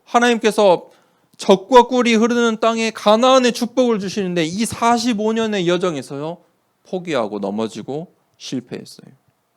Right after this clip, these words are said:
그런데 그 속에서도 언약 붙잡은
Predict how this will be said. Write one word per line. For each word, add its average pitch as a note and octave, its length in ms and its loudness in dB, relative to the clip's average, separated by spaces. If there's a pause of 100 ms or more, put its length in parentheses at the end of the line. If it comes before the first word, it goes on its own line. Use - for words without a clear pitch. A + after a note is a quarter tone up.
(840)
그런데 D#3+ 560 -2
그 D#3+ 120 -4
속에서도 E3+ 800 0 (280)
언약 D#3 480 0
붙잡은 A#2 420 -8